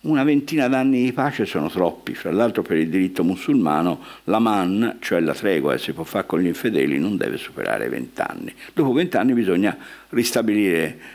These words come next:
eh, o si ristabilisce il regime di guerra, oppure si fa un'altra, un'altra tregua. Arrivati a quei vent'anni,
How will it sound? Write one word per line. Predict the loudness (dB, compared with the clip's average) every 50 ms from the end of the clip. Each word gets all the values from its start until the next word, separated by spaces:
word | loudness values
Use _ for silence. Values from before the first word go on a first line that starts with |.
| -20 -12
eh, | -6 -6 -4 -4
o | 0 0 0
si | 2 2 2 2
ristabilisce | 2 2 0 -2 -2 0 0 2 2 2 2 2 2 0 -2 -4 -2 0 0
il | 0 0
regime | 0 -2 0 0 0 0 2 2
di | 0 2
guerra, | 2 2 2 2 0 0 0 0 -2 -2 0
oppure | -2 -2 0 2 2 2 2 2
si | 0 -2
fa | 0 0 0 2
un'altra, | 2 2 2 2 2 0 -2 -4 -6 -2 0 0 0 0 -2 -10 -18 -20 -4
un'altra | 0 2 4 4 2 2 0 -2 -4
tregua. | -2 -2 0 0 0 2 2 2 0 0 -2 -4 -14 -20 -20 -20 -20 _
Arrivati | -4 -2 0 0 2 2 2 2 2 0 -2 -2 -2 -2
a | -2
quei | 0 0 2 2 2
vent'anni, | 2 2 2 0 0 0 -2 0 0 0 0 0 0 0 0 0 0 -2 -6